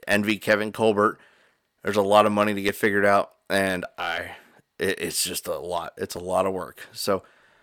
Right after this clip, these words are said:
we'll see what happens. I think that's about gonna do it for the, this little quick episode about Ben.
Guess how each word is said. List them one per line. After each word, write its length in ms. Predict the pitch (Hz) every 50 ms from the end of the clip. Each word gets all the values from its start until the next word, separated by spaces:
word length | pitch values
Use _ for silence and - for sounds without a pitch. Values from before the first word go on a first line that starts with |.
| _ _ _
we'll 160 | - 107 123
see 160 | - - 170
what 80 | 170 180
happens. 600 | 190 196 202 196 180 170 - 165 - - - - - - _ _ _ _ _ _ _ _
I 100 | - 98
think 200 | 104 117 - -
that's 260 | 98 107 113 113 - 110
about 240 | 101 110 104 85
gonna 180 | 98 104 101 98
do 160 | 95 110 113
it 100 | 107 -
for 120 | - - 101
the, 260 | 101 104 107 98 -
this 300 | - 90 107 104 - -
little 300 | 120 104 98 95 92 - _ _
quick 240 | - 156 156 - -
episode 640 | 131 113 117 - - 135 127 127 123 120 117 110 - - _ -
about 380 | - 92 92 104 95 90 78 95
Ben. 400 | 107 - 131 127 127 123 113